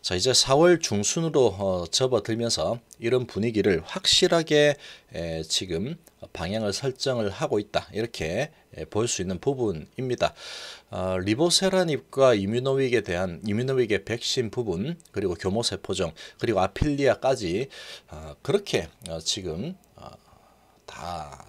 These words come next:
준비가 되어 있죠. 어, 그리고 성공 가능성이 가장 정말로 큰 게 리보세라닙 부분이다. 이렇게 볼 수 있고 아필리아도, 어, 지금 유럽에서 지금 이미 판매가 되고 있는 거를 가져왔기 때문에,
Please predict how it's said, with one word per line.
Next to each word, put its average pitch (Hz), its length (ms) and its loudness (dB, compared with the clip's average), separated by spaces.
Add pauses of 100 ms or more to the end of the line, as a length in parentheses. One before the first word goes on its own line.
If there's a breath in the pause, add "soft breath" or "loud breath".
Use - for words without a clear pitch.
(100)
준비가 95 460 -4
되어 104 140 0
있죠. 90 320 -8 (400 loud breath)
어, 82 140 -12
그리고 101 480 2
성공 147 440 0
가능성이 98 1120 -4 (440)
가장 135 500 -10
정말로 180 440 0
큰 190 200 -6
게 117 240 2 (280 loud breath)
리보세라닙 127 800 -2
부분이다. 107 420 -4
이렇게 95 260 -8
볼 110 140 -10
수 - 140 -8
있고 - 120 -2
아필리아도, 139 760 2 (380 loud breath)
어, 101 80 -6
지금 101 180 -4
유럽에서 139 680 2 (1080)
지금 101 200 -2
이미 117 80 0
판매가 214 480 -2
되고 208 260 4
있는 139 200 -4
거를 98 240 -2
가져왔기 110 500 -8
때문에, 76 500 -10